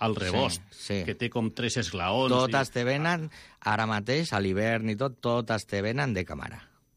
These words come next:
Speaker 2: Les pomes, també, quan es recullen les pomes? Al, al, al
Speaker 1: Al
Speaker 2: setembre,
Speaker 1: setembre.
Speaker 2: octubre,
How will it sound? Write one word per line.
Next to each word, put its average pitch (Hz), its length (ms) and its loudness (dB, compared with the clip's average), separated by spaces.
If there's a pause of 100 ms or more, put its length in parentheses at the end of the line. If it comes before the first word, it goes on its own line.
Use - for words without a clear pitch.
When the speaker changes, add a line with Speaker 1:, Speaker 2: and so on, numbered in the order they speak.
(560)
Speaker 2:
Les 110 200 2
pomes, 147 640 0 (140)
també, 104 320 0
quan 110 160 0
es 117 120 2
recullen 107 440 0
les 80 140 -4
pomes? 85 400 -4
Al, 85 280 -2
al, 87 260 0
al - 60 -6
Speaker 1:
Al 87 200 -2
Speaker 2:
setembre, - 260 -2
Speaker 1:
setembre. 120 200 4
Speaker 2:
octubre, 143 480 2